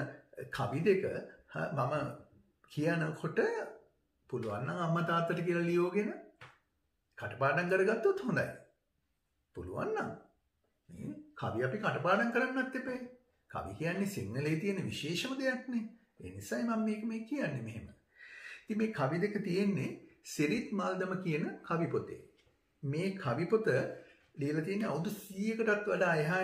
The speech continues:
ජීවත් වෙච්ච එච් එම් සිල්වා කියන පඬිතුමා, ගුරුවරයෙක්,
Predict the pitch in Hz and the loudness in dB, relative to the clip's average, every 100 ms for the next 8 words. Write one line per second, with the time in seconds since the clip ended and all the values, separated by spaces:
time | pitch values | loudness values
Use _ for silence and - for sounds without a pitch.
0 | 170 131 143 165 185 - 180 - 131 123 | 2 0 2 2 2 8 8 8 2 2
1 | - - - - - _ _ - 156 151 | 0 -8 -18 -20 -20 _ _ -2 0 0
2 | - 220 240 240 - - 156 160 180 185 | 4 4 6 2 -2 -4 0 2 2 2
3 | 196 196 - - - - _ _ _ - | 2 2 0 -6 -16 -20 _ _ _ -4
4 | 160 160 135 - - - - 127 156 160 | 2 4 2 -2 -10 -14 -8 0 2 4
5 | 131 - 120 - | 4 4 4 4